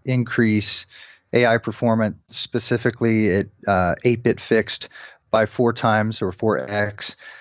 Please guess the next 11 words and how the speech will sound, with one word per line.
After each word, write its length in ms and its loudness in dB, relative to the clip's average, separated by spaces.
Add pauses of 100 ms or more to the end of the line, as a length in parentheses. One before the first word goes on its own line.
(300)
And 260 2
then 200 4
on 160 2
the 80 2
Hexagon 520 -2
side, 440 -4 (480)
um, 180 -4
if 160 -2
you 100 2
followed 440 4
our, 280 2